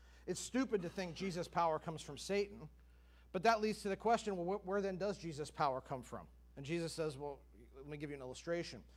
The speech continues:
Imagine the most powerful, well-armed person on the earth. And let's say you decide, "I'm gonna rob that guy while he's at home." How are you gonna pull that off?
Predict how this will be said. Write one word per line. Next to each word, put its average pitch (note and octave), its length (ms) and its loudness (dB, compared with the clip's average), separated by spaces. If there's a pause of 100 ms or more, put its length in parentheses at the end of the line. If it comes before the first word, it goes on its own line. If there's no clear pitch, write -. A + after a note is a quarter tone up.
(380)
Imagine B3 680 4 (640)
the A#3 140 12
most A#3+ 340 10
powerful, B3+ 800 12
well-armed A3 720 10
person G#3 420 4
on F3+ 180 4
the F3 120 0
earth. C#3+ 380 -2 (880)
And G#3 100 4
let's B3+ 180 8
say C#4+ 200 12 (280)
you A#3 280 8
decide, A#3 400 8
"I'm A3+ 80 4
gonna A#3 160 6
rob G3 320 10
that G3+ 180 6
guy F3+ 200 8
while F3+ 180 6
he's F3 220 0
at D3 100 4
home." C3 320 0 (360)
How B3 100 4
are - 20 6
you B3 80 2
gonna B3 140 0
pull A3+ 180 2
that G3 120 6
off? F#3 180 2